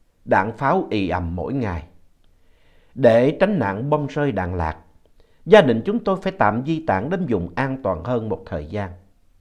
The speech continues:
Nhà của tôi là một trong các căn nhà thuộc diện khá giả ở vùng này. Nhà có lầu đúc, nhiều cây ăn trái được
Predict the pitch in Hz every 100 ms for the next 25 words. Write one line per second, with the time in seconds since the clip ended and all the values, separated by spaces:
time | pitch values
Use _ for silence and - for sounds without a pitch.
0 | _ _ _ _ _ _ _ _ _ _
1 | - 143 127 - 220 190 175 127 104 98
2 | - 156 143 135 202 - - 151 104 90
3 | 82 110 - 92 82 87 135 160 107 90
4 | 98 123 101 80 87 80 - _ _ _
5 | _ _ _ _ _ 120 123 110 95 127
6 | 175 117 87 - 165 - - _ _ _
7 | 277 247 185 - 135 110 110 98 127 151
8 | 147